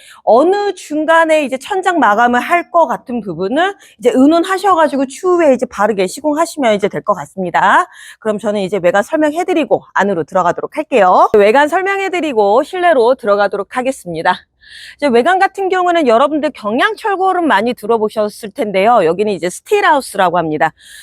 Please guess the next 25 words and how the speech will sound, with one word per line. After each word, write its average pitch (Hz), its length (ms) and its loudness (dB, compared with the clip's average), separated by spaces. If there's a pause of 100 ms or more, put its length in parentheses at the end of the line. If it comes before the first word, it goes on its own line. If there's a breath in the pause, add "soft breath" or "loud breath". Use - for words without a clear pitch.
(140 loud breath)
경량철골이랑 330 1000 2
스틸하우스, 349 680 -2
어, 269 180 2
같은 320 360 -4
거 311 80 2
아니야? 220 300 2
정말 254 500 -4
다릅니다. 214 720 0 (280 loud breath)
이제 240 80 -2
스틸하우스 370 540 0
같은 302 320 -2
경우에는 285 580 2 (340 soft breath)
높은, 285 460 2
용적률이 370 680 2
높게 254 420 -2
이, 240 180 -2
삼 370 240 -2
층 339 220 -2
이상 269 220 -2
올라갈 311 480 4
때 202 200 -2
이제 190 140 -4
사용하는 247 560 -2
거기 185 240 2
때문에 202 520 0